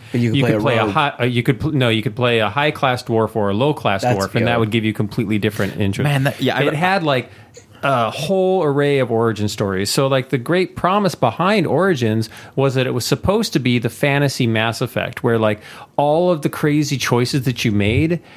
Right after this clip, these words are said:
Speaker 2: had huge implications for what the next games were gonna be.
Speaker 1: Right.
Speaker 2: Only, like, to the nth degree, 'cause there
Speaker 1: Right.
Speaker 2: were so many things that you could do and change. And then when, uh,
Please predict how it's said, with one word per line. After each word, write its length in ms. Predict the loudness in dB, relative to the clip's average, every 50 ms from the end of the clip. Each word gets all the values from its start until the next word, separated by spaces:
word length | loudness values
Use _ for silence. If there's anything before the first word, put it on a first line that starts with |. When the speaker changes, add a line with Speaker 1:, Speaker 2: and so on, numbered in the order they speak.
| -20 -20 -14 -6
Speaker 2:
had 280 | -4 -2 0 0 -2
huge 500 | -4 -6 -4 -2 0 2 2 0 0 0
implications 720 | 0 0 0 -2 -2 0 0 0 0 0 0 0 -2 -2 -2
for 140 | -2 -2 0
what 220 | 0 0 -2 -2
the 80 | -2 0
next 300 | 0 0 0 -2 -4 -4
games 260 | -2 -2 0 0 -2
were 60 | -4
gonna 200 | -2 -2 -2 -2
be. 440 | -2 -2 0 0 2 2 2 0 -2 -6 -8 -6
Speaker 1:
Right. 220 | -4 -2 0 0
Speaker 2:
Only, 380 | 2 2 2 2 2 2 2 2
like, 420 | 2 2 2 2 2 0 -4 -10 -18 _ _ -6 -2
to 160 | 0 0 0
the 240 | 0 -2 -4 -2 -2
nth 340 | -2 -2 -2 -2 -4 -4 -4
degree, 460 | -2 0 2 2 2 2 0 0 -2
'cause 140 | 0 0 2
there 80 | 2 2
Speaker 1:
Right. 80 | 2
Speaker 2:
were 60 | 2
so 320 | 0 0 0 -2 0 0 2
many 240 | 2 2 2 0 0
things 320 | 0 0 2 2 0 0
that 40 | -2
you 120 | -4 -4 -4
could 220 | -4 -4 -4 0
do 320 | 0 0 2 2 0 0 -2
and 140 | -2 -2 -2
change. 480 | 0 0 0 0 0 0 -2 -6 -8 -14 -20 -20 -18 -18 -14 -8
And 220 | -4 -4 -2 -2 0
then 420 | 0 0 0 0 0 0 -2 -2
when, 540 | -2 -2 0 0 0 0 0 0 -2 -2 -2
uh, 640 | -4 -4 -2 -2 0 -2 -2 -2 -2 -2 -2 -4